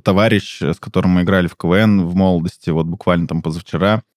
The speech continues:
И это было тяжело, мы это узнали просто в чате, типа, выложили там в В К.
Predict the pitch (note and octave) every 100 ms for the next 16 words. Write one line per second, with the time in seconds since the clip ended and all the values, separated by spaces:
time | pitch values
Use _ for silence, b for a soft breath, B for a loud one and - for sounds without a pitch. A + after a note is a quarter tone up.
0 | F2+ G2+ B2+ D3 D#3+ C#3+ C#3+ D#3 D#3+ A#2
1 | G#2+ A2+ G#2+ B2+ D3+ A#2+ B2 - - B2
2 | B2+ - - - G2 F#2+ F#2 F#2 G#2 A2
3 | G2 F#2 F2+ E2+ D#2+ E2+ F2+ F2 - F#2
4 | A2 C3